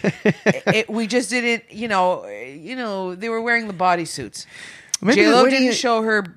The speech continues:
Speaker 2: her
Speaker 1: Boobs?
Speaker 2: ta-, her ta-, boobs, uh, but Lizzo and, uh, Cardi B. Cardi B had flowers on her nipples.
Speaker 3: Right.
Speaker 1: Okay.
Speaker 2: But Cardi B and Lizzo, I was like, ah,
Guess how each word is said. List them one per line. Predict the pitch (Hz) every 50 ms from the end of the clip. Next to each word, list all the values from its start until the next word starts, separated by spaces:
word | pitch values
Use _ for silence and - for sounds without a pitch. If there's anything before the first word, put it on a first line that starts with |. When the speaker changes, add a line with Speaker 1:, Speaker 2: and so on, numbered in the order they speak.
| _ _
Speaker 2:
her | - 175 175 180 180 175 170
Speaker 1:
Boobs? | 135 120 143 147 160 190
Speaker 2:
ta-, | 196 170 160 160 -
her | - 170 165
ta-, | 160 156 - - 156 139 139 - - - _ -
boobs, | 143 147 151 147 143 160 185 - - - - - - 240 - - 349 - -
uh, | 165 170 170 156
but | 151 156 175 175 170 - 180
Lizzo | 170 180 185 196 214 240 185 214 208 202 196 190 185 -
and, | - 175 170 170 165 165 160 165 165 160 - _ -
uh, | 151 156 147 147 147 147 -
Cardi | - 185 185 180 175 175 165
B. | 151 165 185 180
Cardi | 165 - 214 214 220
B | 190 202 208
had | 190 185 -
flowers | - - - 180 170 170 175 175 175 175 165 151 143 - - _ _ _ _ _ _ _ -
on | 160 165 160 160 156
her | 165 160 151 151 151 147 143 139 - _ _ _ _ _ -
nipples. | 143 151 151 147 135 - 139 110 85 - - - - - _ -
Speaker 3:
Right. | 151 - 156 165 165 165 359 403 453 508 539 539 480
Speaker 1:
Okay. | 277 208 170 156 151 139 135 131 123 117 117
Speaker 2:
But | - - -
Cardi | - 415 453 440 415
B | 403 392 403
and | 381 359
Lizzo, | 349 370 370 330 320 269
I | 226 220
was | 220 226
like, | 247 247 - - - - _ -
ah, | - - - - -